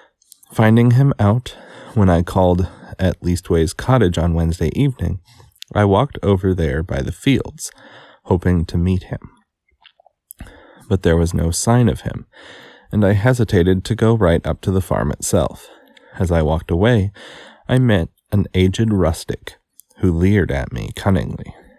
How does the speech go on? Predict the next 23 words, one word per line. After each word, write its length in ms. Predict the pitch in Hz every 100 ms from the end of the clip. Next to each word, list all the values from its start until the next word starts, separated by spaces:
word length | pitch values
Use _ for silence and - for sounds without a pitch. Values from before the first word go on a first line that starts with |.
| _ _ _ - - - -
"You'm 240 | 113 123
from 280 | - 107 87
the 200 | 80 -
Hall, 300 | 113 90 73
bain't 340 | 92 104 -
you?" 260 | - - - _ _ _ _ _ _ -
he 200 | 82 -
asked. 460 | - - - - - _ _ _ _ _ _ _ _ _ _ _ _ _ _ -
That, 160 | - - - 127 -
oh, 200 | 98 - - - 90 - -
yeah, 360 | 98 87 85 -
that's 200 | 95 90
all 160 | 87
written, 320 | 92 - 78 - -
so 160 | - -
<laughs> 400 | - - - -
I'm 160 | 98
just 240 | - 90 - _ _ _
gonna 240 | 87 82
go 220 | 90 76 76
for 260 | - 50
it. 180 | 50 - - - - - - - _ _ - -
"Yes, 480 | 117 - - -